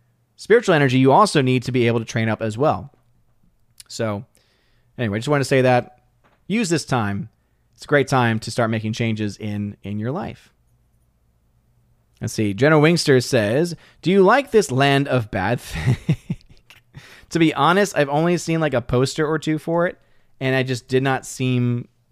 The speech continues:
like it was that interesting to me. I don't know.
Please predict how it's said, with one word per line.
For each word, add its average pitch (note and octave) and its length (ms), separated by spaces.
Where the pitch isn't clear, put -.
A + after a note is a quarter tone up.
like A#2 300
it A2 160
was A2 500
that A#2 360
interesting E3+ 540
to D3+ 100
me. A3 240
I G#2 120
don't A#2+ 100
know. D#3+ 240